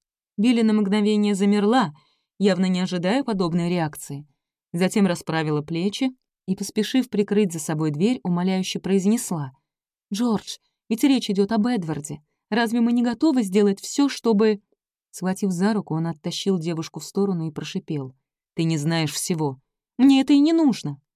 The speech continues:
Кто бы сомневался». Билли угрожающе прищурилась и упрямо заявила: «Я могу это сделать». Господь милосердный, она его с ума сведет. «Нисколько не сомневаюсь, но этого не будет». «Но...»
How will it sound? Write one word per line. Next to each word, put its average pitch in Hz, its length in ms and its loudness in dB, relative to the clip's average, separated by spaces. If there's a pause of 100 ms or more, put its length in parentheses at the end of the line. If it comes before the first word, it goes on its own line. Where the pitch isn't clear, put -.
Кто - 200 -2
бы 139 100 -2
сомневался». 147 680 -2 (600)
Билли 208 340 0
угрожающе 175 680 -2
прищурилась 156 760 -4
и 151 40 -4
упрямо 175 380 -4
заявила: 180 600 -4 (420)
«Я 220 300 0
могу 269 400 4
это 170 260 0
сделать». 202 600 -2 (360)
Господь - 560 -12
милосердный, 143 840 -10
она 226 240 -2
его 196 240 0
с - 140 -8
ума 185 260 0
сведет. 135 480 -8 (760)
«Нисколько 156 400 -4
не 160 100 -2
сомневаюсь, 180 640 -2 (440)
но 175 160 -4
этого 165 200 -2
не 226 140 6
будет». 143 400 -4 (380)
«Но...» 277 380 6